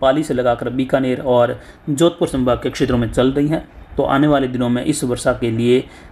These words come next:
जो भी स्थितियां बनती हैं, उससे किसान भाइयों को हमेशा रूबरू रहना चाहिए या हमेशा जानकारी प्राप्त करनी चाहिए। बिल्कुल ही इस प्रकार निश्चिंत नहीं रहे कि अब मानसून वापसी की घोषणा हो गई है,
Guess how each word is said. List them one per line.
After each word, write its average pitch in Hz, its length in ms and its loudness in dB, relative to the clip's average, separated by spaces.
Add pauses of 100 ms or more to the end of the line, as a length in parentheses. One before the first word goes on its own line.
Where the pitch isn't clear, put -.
जो 143 280 4
भी 170 160 0
स्थितियां 131 340 0
बनती 127 300 -2
हैं, 143 220 -2 (240)
उससे 160 260 -4
किसान 131 340 0
भाइयों 123 220 2
को 127 280 -2 (480)
हमेशा 151 440 2
रूबरू 139 380 2
रहना 131 240 2
चाहिए 135 320 -2
या 131 220 -2
हमेशा 123 420 0 (320)
जानकारी 147 400 0
प्राप्त 127 340 -4
करनी 147 260 0
चाहिए। 127 340 -4 (280)
बिल्कुल 170 360 2
ही 165 80 4
इस - 180 -2
प्रकार 151 360 0
निश्चिंत 147 540 -6
नहीं 143 280 -2
रहे 151 220 2
कि - 420 -4
अब 143 120 2
मानसून 147 420 2
वापसी 131 280 -2
की 127 120 -8
घोषणा 131 340 0
हो 143 160 2
गई 131 160 2
है, 135 100 2